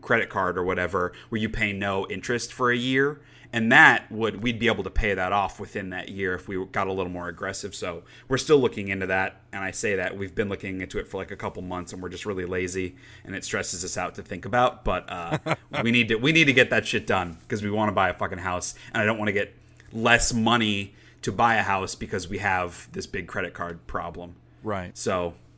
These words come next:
Speaker 1: money, man. Money.
Speaker 2: Makes
Speaker 1: It's
Speaker 2: the world
Speaker 1: terrible.
Speaker 2: go round. Sort of.
Speaker 1: <laughs> Yeah,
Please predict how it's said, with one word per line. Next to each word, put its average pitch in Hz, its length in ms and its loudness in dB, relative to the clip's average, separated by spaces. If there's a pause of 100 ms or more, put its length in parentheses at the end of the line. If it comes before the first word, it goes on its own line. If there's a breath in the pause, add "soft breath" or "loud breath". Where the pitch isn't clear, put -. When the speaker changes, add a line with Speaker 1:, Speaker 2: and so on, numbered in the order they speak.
(480 soft breath)
Speaker 1:
money, 156 320 10
man. 127 440 6 (600)
Money. 104 400 -4 (240)
Speaker 2:
Makes 107 200 -6
Speaker 1:
It's - 60 -10
Speaker 2:
the - 60 -4
world 120 300 2
Speaker 1:
terrible. 85 60 -8
Speaker 2:
go 127 140 2
round. 143 680 0 (2250)
Sort 123 280 -4
of. 131 120 -6 (520)
Speaker 1:
<laughs> - 880 4
Yeah, 98 300 -6